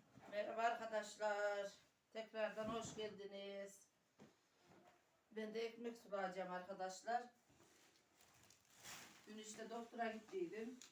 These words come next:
Biraz orada başlattım videomu. Onda tamamlayamadık. İşte akşama kaldık.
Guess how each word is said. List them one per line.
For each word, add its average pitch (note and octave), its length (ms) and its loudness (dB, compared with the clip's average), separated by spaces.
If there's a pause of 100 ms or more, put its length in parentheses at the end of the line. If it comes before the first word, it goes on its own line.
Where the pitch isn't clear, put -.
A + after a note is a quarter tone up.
Biraz G#3+ 260 2
orada G#3+ 320 0
başlattım A3 600 0
videomu. F#3+ 400 0
Onda G#3+ 360 0 (760)
tamamlayamadık. G#3 1040 0 (480)
İşte - 240 -4
akşama G#3+ 460 -2
kaldık. G#3 400 -2